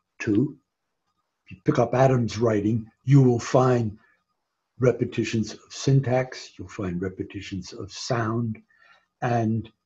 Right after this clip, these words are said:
the degree and kind of like and unlike sounds is always varying, it's always different, and you can never predict how a master is gonna do it.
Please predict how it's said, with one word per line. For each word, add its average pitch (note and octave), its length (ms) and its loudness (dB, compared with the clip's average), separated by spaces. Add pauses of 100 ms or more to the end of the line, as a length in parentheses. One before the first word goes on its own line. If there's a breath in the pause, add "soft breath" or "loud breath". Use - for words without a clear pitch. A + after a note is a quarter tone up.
(260)
the A#2+ 260 0
degree F3 840 6 (100)
and A2 340 -2
kind D3 760 2
of G#2+ 180 -6
like B2+ 320 2
and A#2+ 140 2
unlike A#2 480 0
sounds G2 640 -4 (600)
is A#2+ 180 -2
always C3 420 4
varying, A2 680 0 (420)
it's A#2+ 140 -8
always B2 360 0
different, C3 500 -2 (800)
and G#2 460 -2 (1000)
you B2+ 100 -2
can A#2+ 140 -2
never B2+ 200 2
predict A2 540 0
how G#2+ 540 -4 (320)
a B2 40 -2
master A2+ 460 0
is F#2+ 120 -8
gonna G#2 200 -2
do F#2 200 -2
it. - 140 -12